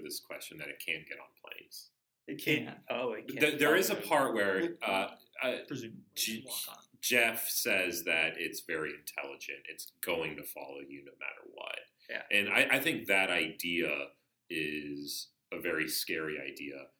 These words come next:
Speaker 1: This
Speaker 3: Yeah.
Speaker 1: unstoppable
Speaker 3: Sure.
Speaker 1: thing that will not stop until it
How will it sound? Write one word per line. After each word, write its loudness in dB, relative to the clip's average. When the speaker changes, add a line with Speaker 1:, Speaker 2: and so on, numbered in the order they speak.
Speaker 1:
This -2
Speaker 3:
Yeah. -2
Speaker 1:
unstoppable 0
Speaker 3:
Sure. 0
Speaker 1:
thing 0
that 2
will 0
not 0
stop 0
until -6
it -10